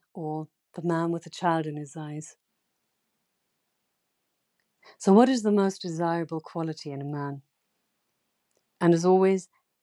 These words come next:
or in this case especially, I can only speak for myself, and you may think I'm completely mad. And you are right, as I probably am and, and always will be. And the title of this post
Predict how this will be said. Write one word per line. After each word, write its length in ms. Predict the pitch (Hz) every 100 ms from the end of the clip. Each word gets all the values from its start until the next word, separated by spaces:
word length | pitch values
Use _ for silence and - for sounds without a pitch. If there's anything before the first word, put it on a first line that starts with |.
| _ -
or 120 | 180
in 140 | 180 240
this 220 | 208 -
case 320 | - 160 160
especially, 580 | 175 - 180 175 175 156
I 120 | 170
can 200 | 170 175
only 200 | 175 175
speak 340 | 170 - 160 -
for 100 | 170
myself, 560 | 165 160 - 180 180
and 220 | 170 160 - _ _ _ _ _ - -
you 240 | 190 185 196
may 260 | 190 190
think 320 | 190 - 180 175
I'm 120 | 165
completely 500 | - 160 180 165 165
mad. 460 | 165 170 151 156 - _ _ _ _ _ -
And 100 | 190
you 140 | 196
are 100 | 208
right, 320 | 214 247 196 -
as 160 | 175
I 60 | 180
probably 540 | - 196 180 165 165
am 260 | 175 175 165
and, 260 | 156 160 - - - -
and 120 | 190
always 440 | 170 165 165 160 -
will 160 | 170 165
be. 300 | 160 165 - _ _ - _ _ _ _ _ _ _ -
And 120 | 196
the 40 |
title 380 | 196 233 247 214
of 120 | 196
this 140 | 196 -
post 340 | 208 196